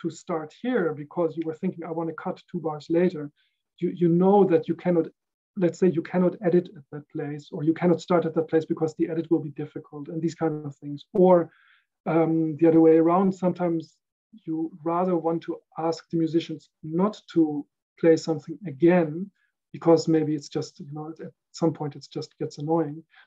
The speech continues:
because you know you can fix it later with just one cut, you know.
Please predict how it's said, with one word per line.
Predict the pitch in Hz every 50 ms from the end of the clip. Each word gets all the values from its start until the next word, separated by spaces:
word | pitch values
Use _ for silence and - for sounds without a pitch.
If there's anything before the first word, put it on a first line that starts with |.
| _ -
because | 190 190 196 208 -
you | 214 208
know | 202 208 214 214
you | 208 202
can | 202 196
fix | 190 - 202 202 - 208
it | 190 190
later | 175 180 180 185 190 170
with | 160 151 - -
just | 180 165 - -
one | 165 160 156
cut, | 147 - - 147 - _ _ _ _ _ _ -
you | 147
know. | 143 139 143 170